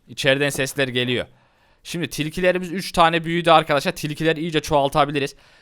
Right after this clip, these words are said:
Bir tane de tilki çoğaltalım. Yeni bir yer ele geçirelim. Daha sonra gelince köylerle ilgilenelim.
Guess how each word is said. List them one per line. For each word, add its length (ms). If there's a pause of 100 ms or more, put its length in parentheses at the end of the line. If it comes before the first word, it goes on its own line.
(140)
Bir 80
tane 260
de 80
tilki 320
çoğaltalım. 540 (580)
Yeni 240
bir 40
yer 80
ele 160
geçirelim. 360
Daha 140
sonra 200
gelince 340
köylerle 520
ilgilenelim. 540